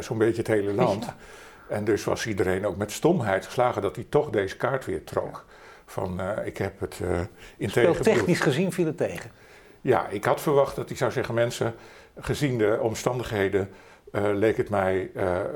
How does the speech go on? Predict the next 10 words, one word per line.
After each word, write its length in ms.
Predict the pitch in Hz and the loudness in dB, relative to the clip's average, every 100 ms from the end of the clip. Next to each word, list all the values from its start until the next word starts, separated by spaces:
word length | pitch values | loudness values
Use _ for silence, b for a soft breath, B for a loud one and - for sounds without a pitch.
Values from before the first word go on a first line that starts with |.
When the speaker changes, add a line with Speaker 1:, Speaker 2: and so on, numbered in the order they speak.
| - | -6
Speaker 1:
goed 380 | - 147 - - b b b _ | -2 -2 -2 -10 b b b _
om, 460 | 117 101 95 107 - | -2 -2 -2 -8 -6
ehm, 360 | 101 90 87 90 98 107 - _ _ _ _ | -4 -4 -4 -6 -12 -14 -18 _ _ _ _
de 160 | - | -6
kaarten 320 | - 127 123 - | -2 0 0 -2
voor 140 | 113 | -2
de 60 | 113 | 2
borst 240 | 127 - | 2 2
te 60 | - | 0
houden, 480 | 139 127 127 147 | 2 4 6 4